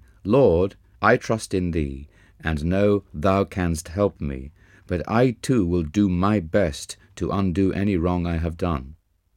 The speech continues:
By a number of means, by prayer, by willpower, by yoga meditation, by consultation with saints, by use of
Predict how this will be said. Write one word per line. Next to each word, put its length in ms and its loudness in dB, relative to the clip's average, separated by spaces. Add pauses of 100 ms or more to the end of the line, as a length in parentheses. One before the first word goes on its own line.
(460)
By 140 4
a 80 6
number 360 4
of 120 -2
means, 340 -6
by 320 -2 (380)
prayer, 400 2
by 180 0
willpower, 640 -2
by 120 0
yoga 340 2
meditation, 760 -2
by 240 -2 (200)
consultation 920 0
with 140 0
saints, 440 -2
by 140 0
use 320 2
of 120 -6